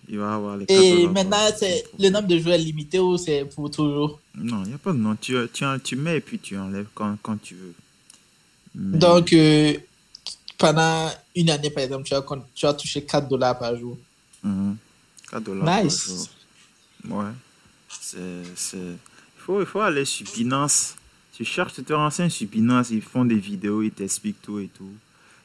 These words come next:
Speaker 1: Mais c'est sûr que les quatre pour cent par jour, c'est pas, c'est... Tu prêtes, si tu vas prêter,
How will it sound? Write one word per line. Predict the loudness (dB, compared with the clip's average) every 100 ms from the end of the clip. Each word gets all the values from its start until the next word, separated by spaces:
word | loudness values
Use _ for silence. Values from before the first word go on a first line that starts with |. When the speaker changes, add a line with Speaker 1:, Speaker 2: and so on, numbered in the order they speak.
| _
Speaker 1:
Mais | -4 0 2 2 0 -2 -4
c'est | -4 -4
sûr | -2 -4 -2
que | 0 2
les | 0 0
quatre | 0 -2
pour | -2
cent | -2 -2
par | -2 -4
jour, | -2 -4 -4
c'est | -8 -8
pas, | -8 -8 -12 -20
c'est... | -12 -10 -10 -12 -20 _
Tu | -10
prêtes, | -8 0 0 0
si | -4
tu | -2 0
vas | -2
prêter, | 0 -4 -2 0 0 -2